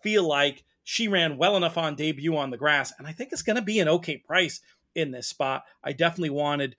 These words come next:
some Sonia Nips. And then Ma Mi Joe Dreams, just a horse who, looking at a pace map, chance to be speed of the speed at this level, basically a horse I think has a good chance of making the lead is gonna be on some tickets. So I, I played it two and five.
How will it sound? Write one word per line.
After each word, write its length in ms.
some 220
Sonia 420
Nips. 400
And 140
then 280
Ma 440
Mi 480
Joe 480
Dreams, 680
just 200
a 40
horse 300
who, 140
looking 320
at 60
a 40
pace 340
map, 280
chance 440
to 80
be 160
speed 360
of 40
the 60
speed 420
at 140
this 180
level, 460
basically 720
a 60
horse 260
I 80
think 380
has 140
a 40
good 160
chance 240
of 80
making 260
the 60
lead 340
is 140
gonna 240
be 180
on 220
some 160
tickets. 420
So 160
I, 220
I 140
played 300
it 180
two 220
and 120
five. 320